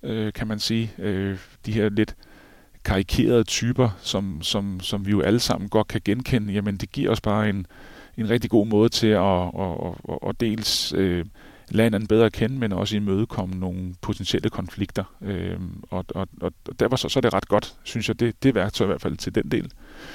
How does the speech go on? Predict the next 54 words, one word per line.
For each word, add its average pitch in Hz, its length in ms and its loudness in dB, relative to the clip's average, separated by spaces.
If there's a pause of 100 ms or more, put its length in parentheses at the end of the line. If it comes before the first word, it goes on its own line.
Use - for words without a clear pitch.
(640)
Og 123 100 4
ved 117 60 4
siden 127 240 4
af 120 60 6
det, 120 160 6
så 131 120 8
har, 101 460 6 (180)
har 101 100 0
jeg 98 100 6
altid 98 260 0
i 113 40 0
min 107 100 0
egen 110 220 0
karriere 110 300 0
brugt - 200 -2
ret 110 120 0
meget 107 180 -2
tid - 160 -4
på 110 200 -2
at 110 60 -2
skulle, 101 320 -4 (240)
skulle 92 560 -4
optimere, 110 640 -2
især 98 220 -2
inden 107 140 -4
for 107 120 -2
den 92 120 -4
fysiske - 480 -4
træning, 113 520 -2
brugte 104 160 -2
jeg 101 80 -2
selv - 180 -2
rigtig 107 260 -2
meget 101 160 -2
tid - 180 -4
på 101 280 -2
at, 95 60 -4 (520)
at 98 80 0
nørde 95 280 2
den 110 220 0
del, 98 220 0
på 90 140 -2
at - 60 -4
blive 92 140 -4
skarpere 104 440 0
på - 100 -8
min 92 120 -4
egen 90 200 -2
position 92 420 -4
på - 100 -16
banen, 110 360 -4
og 107 60 -10
på 95 140 -4
min, 92 260 -4